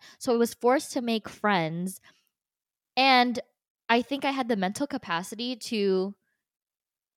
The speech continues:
be who I wanted to be and the confidence to shape this narrative that I had for myself. Because when you're growing up, right, especially in New Jersey,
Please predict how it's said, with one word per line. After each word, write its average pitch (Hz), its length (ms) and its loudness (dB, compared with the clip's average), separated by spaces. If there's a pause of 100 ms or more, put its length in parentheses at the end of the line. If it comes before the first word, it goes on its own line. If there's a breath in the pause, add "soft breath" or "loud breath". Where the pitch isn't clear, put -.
(140)
be 240 220 0
who 269 160 0
I 226 120 6
wanted 196 360 0
to 202 100 -4
be 160 340 -2
and 214 140 0
the 202 60 0
confidence 180 800 -2
to 180 460 0 (380)
shape 208 360 -2 (100)
this 190 240 -6
narrative 175 400 -4
that 151 120 -4
I 156 60 -2
had 117 140 -6
for - 80 -8
myself. - 320 -10 (240 loud breath)
Because 269 200 0
when 254 100 -2
you're 247 100 0
growing 240 320 2
up, 165 160 -2
right, 170 160 -2
especially 202 360 -8
in 202 60 -6
New 185 120 -4
Jersey, 180 520 -4